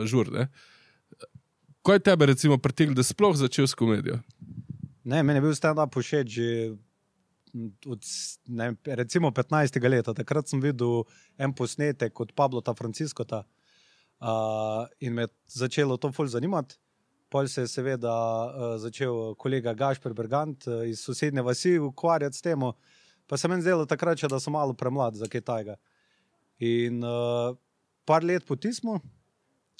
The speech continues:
Speaker 2: sem zvedel, da ima Uroš Kuzman, eh, delavnice v Velenju. In že prej sem, sem ga enkrat srečal, ko sem bil v Improtu v Velenju, eh, pri Mamutih. In je rekel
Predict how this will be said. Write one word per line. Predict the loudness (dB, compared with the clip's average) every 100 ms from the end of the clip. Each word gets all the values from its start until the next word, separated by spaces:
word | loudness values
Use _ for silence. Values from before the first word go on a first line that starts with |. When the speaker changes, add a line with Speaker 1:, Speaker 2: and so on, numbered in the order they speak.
| _ -20 -20 _
Speaker 2:
sem | -14 -6 -4
zvedel, | 0 0 2
da | 0
ima | 2 2 2 0 -4
Uroš | -2 -2
Kuzman, | -2 -6 -2 -4 -2
eh, | -2 0 0
delavnice | 0 2 0 -2 -4
v | -4
Velenju. | -2 -2 -2 -6 -10 _ _ _ _ _ _ _
In | -8 -6 -6 -6 -6 -8 -8
že | -6
prej | -2 0 0
sem, | -4 -8 -12
sem | -6 0
ga | 0
enkrat | 0 -4
srečal, | -2 -2 -2 -2 -6
ko | -8 -10
sem | -4
bil | -2 -2 -2
v | -6
Improtu | -8 -4 -6 -4 -6 -6 -12 -12 _ -18
v | -8 -2
Velenju, | 2 2 0 -4 _ _ -14
eh, | -6 -4 -4
pri | -4 -4
Mamutih. | -2 -2 -4 -8 -10 _ _ _ _ _ _ _ -4
In | 0 2 0
je | 2 4
rekel | 4 2 -2 -4